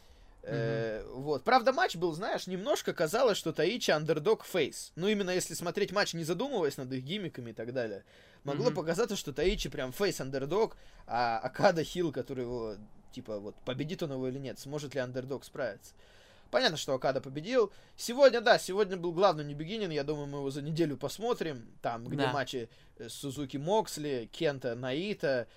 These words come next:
Speaker 1: э, Дракон
Speaker 2: Уайт
Speaker 1: Ли.
Speaker 2: Санада, да,
Speaker 1: Тана,
Speaker 2: Дракон Ли.
Speaker 1: да, Джей Уайт Санада, да, да, да.
Speaker 2: Да,
Speaker 1: Ну и
Speaker 2: да.
Speaker 1: на следующей неделе потом N X T Takeover. Ты скажи мне,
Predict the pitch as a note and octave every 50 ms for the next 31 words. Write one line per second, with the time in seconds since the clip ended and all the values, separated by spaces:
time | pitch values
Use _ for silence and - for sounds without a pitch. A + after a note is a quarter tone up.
0 | - - - - - - C3 B2+ B2+ B2 B2 A#2+ A#2 A#2 A2+ A#2+ B2+ C#3 C3 -
1 | - E3+ D3+ C#3+ D#3+ F#3 G3 F#3 E3 C3 - - D#3+ C#3+ C#3+ C#3+ D#3 E3 F3 F3
2 | F3 D3+ C#3+ D3 C#3 B2+ C3+ C3 B2+ B2 F3 E3+ F3+ G3 G3 F#3+ F3+ - D3+ C#3
3 | C#3+ D3 C#3 C3 B2+ A2+ A#2 B2 - E3 D#3 D3 C#3+ D#3+ D3+ C#3 C3 - - B2+
4 | A#2+ C#3 D#3+ F3 F3 D#3+ C#3 A#2+ A2+ B2 A#2+ A#2 A2+ A2+ A2 A2 A2+ G#2+ G#2+ -
5 | - - - C3 B2+ B2 B2 A#3 C4 B3+ A#3 - A#3 A3+ G3+ G3 - G#3+ F#3 F3
6 | G#3+ G#3+ G3 D3+ E3+ E3 G3+ F#3+ F3 E3+ E3 D#3+ - - F#3+ D3+ F3+ F3 - A#3+
7 | G#3 E3+ C#3+ - F#3+ - - G3+ G3 - C#4 A#3 F3 E3 E3+ F3+ E3 A#2 -